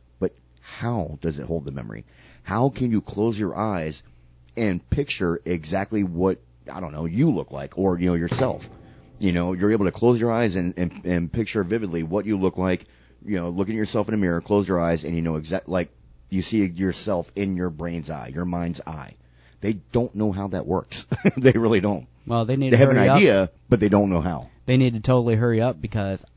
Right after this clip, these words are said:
Speaker 2: I need an upgrade.
Speaker 1: <laughs> Yeah, I, I would definitely like some help with that recall stuff.
Speaker 2: Mm-hmm.
Speaker 1: All right, so here are some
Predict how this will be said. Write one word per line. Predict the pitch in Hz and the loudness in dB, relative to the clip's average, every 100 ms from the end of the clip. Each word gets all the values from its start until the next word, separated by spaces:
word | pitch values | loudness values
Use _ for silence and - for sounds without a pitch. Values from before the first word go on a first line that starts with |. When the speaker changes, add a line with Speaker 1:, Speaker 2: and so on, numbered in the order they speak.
| - | -4
Speaker 2:
I | 160 120 107 123 123 | -2 0 -2 -4 -4
need | 117 117 | -4 -6
an | - | -6
upgrade. | 139 - 92 73 78 - - - 170 | -8 -6 -8 -8 -16 -8 -6 -2 0
Speaker 1:
<laughs> | 160 - 143 - 104 - 120 - - - - - - - | 0 0 0 0 -4 -4 -10 -12 -16 -20 -20 -20 -18 -10
Yeah, | 57 64 82 | -8 -6 -6
I, | - 139 | -6 -6
I | |
would | 131 | -4
definitely | 117 95 92 | -4 -2 -2
like | 87 | -2
some | 90 | -2
help | 87 80 | -2 -2
with | 71 | -2
that | |
recall | 82 87 67 69 | -2 -4 -6 -8
stuff. | 76 71 - - | -10 -10 -12 -14
Speaker 2:
Mm-hmm. | 113 143 135 156 160 - - - | -10 -8 -10 -12 -14 -20 -20 0
Speaker 1:
All | 123 | 2
right, | 87 - | 2 -2
so | - 120 82 - - - - - | 0 0 2 -2 -14 -20 -20 -8
here | 117 160 | 0 2
are | 123 107 98 | 4 2 2
some | - 92 | 0 -2